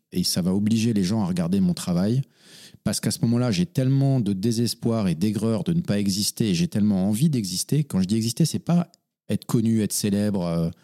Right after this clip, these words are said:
rien du tout. C'est monter sur scène, même dans une musique qui est pas la mienne, pour, euh, pour diffuser quelque chose et être, euh, être fou face à un public.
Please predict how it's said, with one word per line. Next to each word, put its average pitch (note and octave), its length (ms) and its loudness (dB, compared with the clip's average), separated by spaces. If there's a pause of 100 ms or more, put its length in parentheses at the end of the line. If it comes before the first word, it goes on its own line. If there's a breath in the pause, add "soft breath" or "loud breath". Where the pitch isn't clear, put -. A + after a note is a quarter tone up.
(140 soft breath)
rien B2 180 0
du C3 120 0
tout. C3 180 0 (400 loud breath)
C'est - 240 0
monter B2+ 480 2
sur - 240 -4
scène, D#2+ 280 -4 (120)
même B2 220 2
dans A#2 100 2
une G2+ 180 2
musique A2+ 280 0
qui - 100 -2
est F#2+ 40 0
pas G2+ 120 0
la F2+ 100 0
mienne, A#2+ 320 2 (480 soft breath)
pour, F#2 300 2
euh, F2 120 2
pour F2 280 -2
diffuser A2+ 640 -2
quelque G#2 300 -2
chose B2 360 0
et F2 120 2
être, E2+ 320 -2
euh, E2+ 180 0
être - 260 -4
fou - 260 -2
face G#3 260 -4
à - 20 0
un F#3 120 2
public. - 500 -2